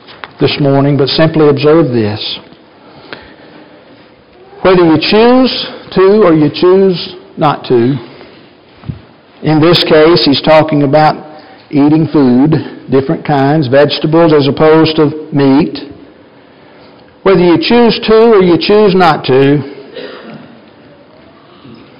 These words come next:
you'll still answer to God for it. And in this case,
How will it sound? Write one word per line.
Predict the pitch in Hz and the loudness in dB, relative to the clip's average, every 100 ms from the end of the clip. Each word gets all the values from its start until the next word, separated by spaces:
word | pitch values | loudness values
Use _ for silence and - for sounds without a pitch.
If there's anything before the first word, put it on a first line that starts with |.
| - - - - _ _ - - | -20 -20 -20 -20 _ _ -20 -6
you'll | 151 156 | -2 -2
still | - 185 | 0 -2
answer | 147 127 123 | -2 -6 -8
to | |
God | 123 165 120 135 | -2 0 0 -2
for | 117 80 | -6 -6
it. | - - - - _ - - _ - _ _ _ _ - - - _ - - - - _ _ _ _ _ _ - _ - - _ _ _ _ _ _ _ _ - - - _ _ - - - _ - | -12 -20 -20 -20 _ -20 -20 _ -20 _ _ _ _ -20 -20 -20 _ -20 -20 -20 -20 _ _ _ _ _ _ -20 _ -20 -20 _ _ _ _ _ _ _ _ -20 -20 -20 _ _ -20 -20 -20 _ -6
And | 156 | -2
in | 170 165 | 0 2
this | 214 254 | 2 0
case, | - 170 151 170 202 - | 0 2 4 4 0 -4